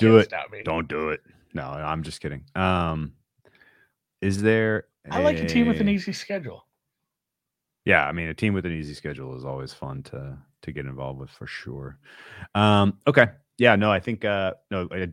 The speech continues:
Speaker 2: I didn't really ever finish my point on the Warriors, I guess. That's not a very good point. I don't love Kerr as a coach. I don't love, uh, some of their depth pieces have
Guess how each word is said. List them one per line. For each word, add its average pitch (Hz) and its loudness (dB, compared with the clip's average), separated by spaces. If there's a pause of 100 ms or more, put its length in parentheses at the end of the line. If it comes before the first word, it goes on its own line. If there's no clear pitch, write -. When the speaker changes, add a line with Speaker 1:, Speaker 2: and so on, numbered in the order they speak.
Speaker 2:
I 101 0
didn't 117 2
really 104 2
ever 92 0
finish 90 -10
my 80 -8
point 87 -8
on 80 -8
the 80 -8
Warriors, 85 -8
I 85 -8
guess. 87 -6
That's 82 -10
not 95 -2
a - -8
very 80 -6
good 87 -8
point. 92 -6
I 85 -2
don't 87 -2
love 87 -2 (200)
Kerr 92 0
as 82 -8
a - -20
coach. 131 -2
I 82 -6
don't 82 -6
love, 78 -6
uh, 76 -4
some 90 -6
of 85 -4
their 76 -4
depth - -6
pieces 87 -2
have 76 -2